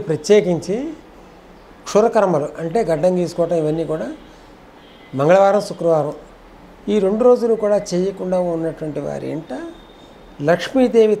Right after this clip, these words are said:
తాండవించడం అనేది మేము అనుభవంలో చూస్తున్నటువంటి విషయం. మరి అందరికీ ఇదే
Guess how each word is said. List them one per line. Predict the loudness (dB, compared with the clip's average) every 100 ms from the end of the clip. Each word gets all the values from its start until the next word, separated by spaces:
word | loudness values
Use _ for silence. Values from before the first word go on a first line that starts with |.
| 0
తాండవించడం | -2 0 -2 -4 -4 -4
అనేది | -4 -4 -4
మేము | -2
అనుభవంలో | -2 0 0 0 -2
చూస్తున్నటువంటి | -6 -10 -10 -8 -8 -8 -12
విషయం. | -12 -14 -16 -20 -20 -20 -20 -20 -20 -20 -20 -20 -8 2
మరి | 4 4
అందరికీ | 4 4 4 2 4
ఇదే | 4